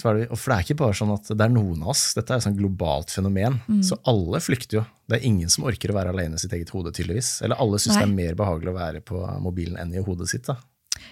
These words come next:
Speaker 2: Ja, eller i følelsene.
Speaker 1: Eller
Speaker 2: Det
Speaker 1: i
Speaker 2: er jo også
Speaker 1: følelsene,
Speaker 2: noe jeg
Speaker 1: ja.
Speaker 2: har lært, da, at,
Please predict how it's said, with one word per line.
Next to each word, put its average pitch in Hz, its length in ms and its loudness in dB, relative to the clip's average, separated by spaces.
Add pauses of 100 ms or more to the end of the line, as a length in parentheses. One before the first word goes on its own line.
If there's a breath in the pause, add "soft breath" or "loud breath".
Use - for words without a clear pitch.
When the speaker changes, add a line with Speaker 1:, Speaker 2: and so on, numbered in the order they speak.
Speaker 2:
Ja, 262 140 6
eller 269 200 6
i 294 60 2
følelsene. 160 760 2 (320)
Speaker 1:
Eller 98 100 6
Speaker 2:
Det 113 100 10
Speaker 1:
i 233 40 8
Speaker 2:
er 202 160 6
jo 208 80 6
også 214 160 4
Speaker 1:
følelsene, 214 60 4
Speaker 2:
noe 202 100 6
jeg 185 60 4
Speaker 1:
ja. 185 60 4
Speaker 2:
har 190 80 6
lært, 196 300 2
da, 233 200 0
at, - 340 -2